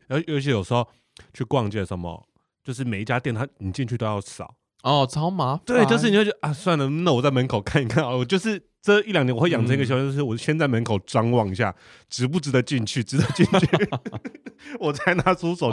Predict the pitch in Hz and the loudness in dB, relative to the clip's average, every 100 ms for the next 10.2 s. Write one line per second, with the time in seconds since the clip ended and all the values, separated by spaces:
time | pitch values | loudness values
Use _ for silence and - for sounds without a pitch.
0 | 120 127 - 127 156 147 143 131 127 127 | 0 -4 -2 -2 -2 -2 -2 -2 -2 -4
1 | 92 - 95 90 - 208 202 202 196 151 | -4 -4 -6 -4 -2 -2 -2 0 2 4
2 | 180 160 196 - - 160 139 143 185 202 | 4 4 0 -2 -14 -4 0 2 4 2
3 | - 147 175 170 156 - 202 180 147 139 | -2 2 4 4 2 4 4 6 2 2
4 | 190 165 175 151 110 110 151 127 - 120 | 0 2 4 2 2 -2 -6 -10 -6 -4
5 | 101 101 98 95 120 107 101 101 101 _ | -2 -2 -4 -4 -2 0 0 -4 -8 _
6 | 143 139 143 139 127 101 98 95 104 98 | -2 0 2 0 -2 -4 -6 -6 -8 -8
7 | - 135 - _ 113 110 117 104 117 117 | -14 -18 -20 _ -8 -2 -2 -2 -4 -4
8 | 107 104 107 104 85 - _ _ - 143 | -2 -2 -2 -4 -6 -14 _ _ -4 0
9 | 170 139 143 143 107 127 101 92 123 131 | 2 0 -2 -2 -2 -4 -6 -6 0 2
10 | 110 - | 2 2